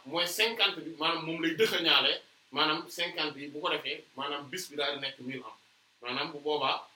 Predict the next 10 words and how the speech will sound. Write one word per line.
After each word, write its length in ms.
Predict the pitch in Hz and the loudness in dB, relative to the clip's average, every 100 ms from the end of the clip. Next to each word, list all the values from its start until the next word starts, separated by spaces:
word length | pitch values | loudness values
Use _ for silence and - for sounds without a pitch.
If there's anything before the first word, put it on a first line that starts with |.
| _ _ - | _ _ 0
euh, 720 | 147 151 147 143 143 139 135 143 | 4 6 6 4 4 4 2 4
loolu 260 | 196 214 | 4 4
tamit 220 | 202 196 156 | 0 -4 -6
gis-gis 300 | - 160 - | -10 -14 -4
la 140 | 156 120 | -2 -2
bu 180 | 127 147 | -4 -4
rafet 240 | 143 151 - _ | -2 -4 -8 _
ci 80 | 147 | -6
mbir 160 | 151 | -6
mi. 120 | 127 | -6